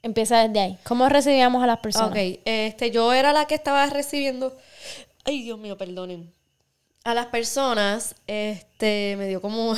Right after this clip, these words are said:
Speaker 2: <laughs> un hipito ahí. Yo era quien estaba recibiendo a las personas. Básicamente,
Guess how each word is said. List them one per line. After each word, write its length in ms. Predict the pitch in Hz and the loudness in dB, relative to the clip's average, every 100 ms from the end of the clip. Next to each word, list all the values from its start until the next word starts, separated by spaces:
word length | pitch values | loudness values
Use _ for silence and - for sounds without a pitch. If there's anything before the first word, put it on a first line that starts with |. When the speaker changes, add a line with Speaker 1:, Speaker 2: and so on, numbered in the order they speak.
| 240 | -4
Speaker 2:
<laughs> 120 | - | -4
un 160 | 302 254 | -6 -6
hipito 420 | 240 226 214 208 | -6 -6 -4 -2
ahí. 220 | 196 196 - 554 - - - - - - - - - - | -2 -2 -4 -4 -4 -8 -8 -10 -20 -20 -14 -12 -12 -2
Yo 100 | - | 2
era 140 | 240 240 | 4 2
quien 140 | 269 277 | 0 -2
estaba 560 | 311 277 269 269 269 | 0 2 4 2 2
recibiendo 520 | 269 277 277 254 247 247 | 0 -2 -4 -6 -4 -2
a 40 | |
las 120 | 254 | -2
personas. 960 | 262 285 - 233 202 196 208 220 240 - - - - - _ _ | -2 -4 -4 -4 -4 -2 -4 -6 -8 -14 -20 -20 -20 -20 _ _
Básicamente, 1800 | 214 226 220 233 240 240 240 254 247 247 240 233 233 226 220 220 - | 0 0 0 -2 -2 -4 0 2 2 2 2 4 2 2 0 0 -4